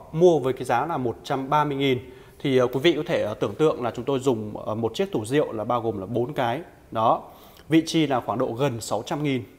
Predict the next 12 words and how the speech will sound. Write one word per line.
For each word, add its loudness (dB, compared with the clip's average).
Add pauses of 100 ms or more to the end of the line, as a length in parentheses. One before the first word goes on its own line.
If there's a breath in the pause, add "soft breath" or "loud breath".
(580 soft breath)
Vị 4
trí 0
là 2
gần 0
sáu 0
trăm -4
nghìn 0
cho 2
bốn 2
chiếc -6
tay 0
nắm. 0